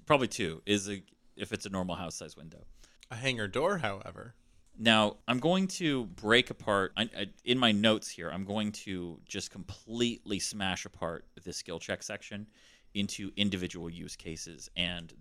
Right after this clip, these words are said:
Speaker 1: the primary skill check se-, section will, will talk about, will basically tell you how a G M can make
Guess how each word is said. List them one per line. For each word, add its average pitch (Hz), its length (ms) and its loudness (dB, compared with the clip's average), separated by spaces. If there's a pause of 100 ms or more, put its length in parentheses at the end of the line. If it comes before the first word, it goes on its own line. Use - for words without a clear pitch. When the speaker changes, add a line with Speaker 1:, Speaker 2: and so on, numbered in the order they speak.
Speaker 1:
the 85 260 -8 (100)
primary 101 360 0
skill 90 200 -8
check 87 220 -8
se-, 87 240 -10 (140)
section 90 400 -10
will, 80 300 -6
will 85 100 -8
talk 92 220 -2
about, 85 320 -4 (360)
will - 60 -8
basically 127 300 4
tell 107 260 0
you 95 180 0
how 87 520 0
a 87 60 -2
G 90 200 -8
M 87 100 -8
can 85 240 -14
make 82 320 -8